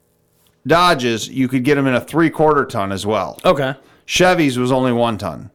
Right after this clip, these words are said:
Speaker 1: So,
Speaker 2: Gotcha.
Speaker 1: so I'm kinda correcting what I said previously
Speaker 2: <laughs>
Speaker 1: there. It's been a long day. My brain's kinda fried.
Speaker 2: I understand. I kinda fried my head with sunburn the last couple of days. That's why I look like Rudolph right now.
Speaker 1: In the Fords,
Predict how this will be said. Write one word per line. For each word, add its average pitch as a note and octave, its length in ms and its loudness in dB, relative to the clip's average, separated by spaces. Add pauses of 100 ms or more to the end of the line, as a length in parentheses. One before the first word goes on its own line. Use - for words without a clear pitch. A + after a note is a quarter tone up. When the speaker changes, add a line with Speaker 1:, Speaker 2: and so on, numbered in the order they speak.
Speaker 1:
So, C3 80 2
Speaker 2:
Gotcha. B2+ 240 2
Speaker 1:
so C3+ 340 2
I'm C3 180 0
kinda D3 220 0
correcting C3+ 500 -2
what A#2+ 120 2
I A#2+ 80 2
said A#2 260 -2
previously A2+ 680 0
Speaker 2:
<laughs> - 20 -4
Speaker 1:
there. A2 180 0
It's G#2+ 100 -6
been C#3 120 0
a B2+ 80 0
long B2 260 2
day. A#2 160 2
My A2+ 120 -2
brain's A#2 320 -2
kinda G#2+ 200 -2
fried. G#2 320 -2 (280)
Speaker 2:
I F3 120 2
understand. C#3 380 -2
I C#3 60 -4
kinda C3 420 -2
fried A#2+ 280 -2
my A2 220 -4 (180)
head B2 180 -6
with A#2 140 -8
sunburn A2+ 600 -6
the A2+ 60 -8
last A2+ 180 -10
couple A#2 220 -4
of A2+ 60 -6
days. A#2 280 -6
That's - 180 -12
why A#2+ 140 -2
I A#2+ 40 -4
look A#2+ 160 -6
like A#2+ 160 -6
Rudolph A#2 440 -6
right A2+ 180 -10
now. A#2 220 -12 (420)
Speaker 1:
In D#3+ 140 2
the D3 80 2
Fords, F3 640 4